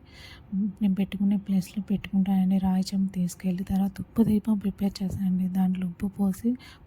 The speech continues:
పసుపు, కుంకుమ వేసి, దాని మీద ఉప్పెర మీద పెట్టి, దాంట్లో రెండు రూపాయల కాయను, ఆ, అక్షింతలు వేసి పెడతానండి. దానిపైన దీపం పెట్టుకుంటాను. రాగి చెంబు ఎలా ప్రిపేర్ చేస్తున్నానో కూడా చూడండి, already చెప్పాను కదా. నాకు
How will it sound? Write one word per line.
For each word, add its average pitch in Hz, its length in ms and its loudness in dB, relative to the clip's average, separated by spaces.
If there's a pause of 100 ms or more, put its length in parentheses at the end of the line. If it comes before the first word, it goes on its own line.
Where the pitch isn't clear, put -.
పసుపు, 190 260 -4
కుంకుమ 190 440 -2
వేసి, 185 200 0
దాని 196 220 2
మీద 202 180 2
ఉప్పెర 190 280 -2
మీద 190 160 2 (140)
పెట్టి, 208 320 -2
దాంట్లో 208 380 0
రెండు 185 280 2
రూపాయల 196 320 -2 (100)
కాయను, 190 360 2 (720)
ఆ, 247 180 2 (500)
అక్షింతలు 208 440 -2
వేసి 196 420 -6 (180)
పెడతానండి. 202 640 -6
దానిపైన 202 600 -6
దీపం 202 420 -8
పెట్టుకుంటాను. 185 800 -4 (440)
రాగి 196 240 0
చెంబు 202 300 0
ఎలా 190 180 4
ప్రిపేర్ 196 480 -2
చేస్తున్నానో 190 500 2
కూడా 196 220 2
చూడండి, 180 280 2
already 180 360 0 (100)
చెప్పాను 190 400 0 (100)
కదా. 180 280 0 (540)
నాకు 214 500 -2